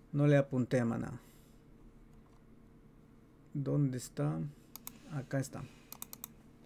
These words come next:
No, esto ya no se puede comprar. Lo que te decía, yo también quería comprar aquí ya. Y ya no. Está en el máximo más máximo. Y probablemente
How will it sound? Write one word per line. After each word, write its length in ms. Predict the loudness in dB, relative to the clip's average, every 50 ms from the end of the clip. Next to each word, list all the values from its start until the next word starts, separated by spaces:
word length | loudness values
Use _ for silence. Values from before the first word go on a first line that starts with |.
| -20 -20 -20 -20 -20 -20 -20 -20 -20 -20 -20 -20 -20 -20 -20 -20 -20 -20 -20 -20 -20 -20 -20 -16 -6 0
No, 200 | 0 2 2 2
esto 240 | 2 2 4 4 6
ya 160 | 6 6 6
no 120 | 6 4
se 140 | 4 2 2
puede 300 | 4 6 8 8 8 8
comprar. 460 | 6 6 6 6 6 4 4 2 0 -6 -12 -18 -18 -20 -20 -20 -20 -20 -20 -20 -20 -20 -20 -20 -14 -4
Lo 200 | 2 4 4 4
que 100 | 4 4
te 140 | 6 6 6
decía, 340 | 6 6 6 6 6 8 8
yo 220 | 8 8 6 6
también 260 | 6 4 4 4 4 6
quería 300 | 8 8 10 8 6 6
comprar 320 | 4 4 6 6 6 6
aquí 240 | 6 2 0 0 4
ya. 340 | 6 6 6 4 2 -2 -6 -12 -20 -20 -20 -20 -20 -20 -20 -20 -20 -20 -20 -20 -20 -20 -20 -4 0
Y 120 | 2 4
ya 160 | 6 8 8 8
no. 260 | 8 8 8 6 2 -2 -14 -20 -20 -20 -20 -20 -20 -20 -18 -16 -16 -18 -8 -2
Está 300 | -2 -2 2 6 6 8
en 100 | 8 10
el 140 | 8 8 8
máximo 560 | 8 8 6 6 4 4 2 2 4 4 4
más 220 | 6 6 4 4 6
máximo. 420 | 4 4 4 4 4 4 6 6
Y 40 | 4
probablemente 920 | 6 6 6 8 8 10 10 10 8 8 8 6 6 6 6 6 6 6